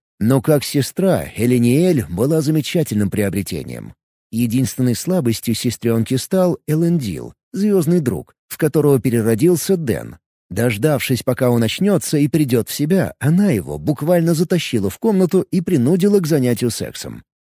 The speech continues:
Их долгие платонические отношения наконец-то нашли способ перейти в новую плоскость. Ее противоположностью стала Монна Халиша,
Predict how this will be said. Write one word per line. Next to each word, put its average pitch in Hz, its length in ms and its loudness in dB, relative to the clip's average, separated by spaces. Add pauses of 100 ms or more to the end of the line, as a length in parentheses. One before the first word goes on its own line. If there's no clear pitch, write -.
(200)
Их 117 260 2
долгие 113 560 2
платонические 123 760 0
отношения 170 560 0
наконец-то 143 640 0
нашли 160 360 2
способ 190 520 -2
перейти 170 440 0
в 147 120 -2
новую 95 440 0
плоскость. - 640 -8 (720)
Ее 90 400 0
противоположностью 123 1080 0
стала 170 420 0
Монна 165 420 2
Халиша, 82 680 -8